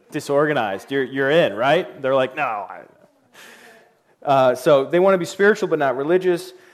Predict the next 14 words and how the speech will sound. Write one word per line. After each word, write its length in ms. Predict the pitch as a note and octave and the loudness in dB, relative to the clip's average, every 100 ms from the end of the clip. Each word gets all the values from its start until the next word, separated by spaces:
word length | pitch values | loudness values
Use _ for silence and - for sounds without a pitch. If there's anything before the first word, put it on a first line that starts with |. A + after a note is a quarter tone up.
| _ | _
They're 100 | - | -8
skeptical 720 | C#3 - - F#3+ F#3 F#3 D#3+ D3 | -8 -8 0 0 0 -2 0 0
of 80 | B2+ | -2
spiritual 480 | - D3 C#3+ - B2 | -6 -6 -4 -2 -4
authorities 800 | - D3+ D#3 D#3 D3+ D3+ C#3+ - | -2 0 2 2 0 -4 -8 -10
owing 280 | B2+ B2+ B2 | -6 -6 -6
to 180 | B2 A2 | -8 -10
sexual 400 | - A#2+ - G2+ | -4 -6 -4 -8
harassment, 540 | A#2 C#3 C#3+ - B2+ | -6 -4 -4 -6 -10
embezzlement, 680 | G#2+ C#3+ D3+ D3 C#3+ C3+ A#2 | -4 -2 -2 -2 -8 -8 -8
prosperity 560 | A2+ G#2+ - C#3+ C#3+ | -8 -8 -6 -4 -4
gospel, 760 | C3 C3 B2+ - C3 B2 A#2 A2 - _ - | -4 -4 -4 -8 -8 -6 -6 -10 -20 _ -20
uh, 220 | - - - | -20 -20 -18
hypocrisy. 800 | A#2 B2 B2+ C3+ C3+ - C3+ | -12 -4 -4 -4 -14 -8 -6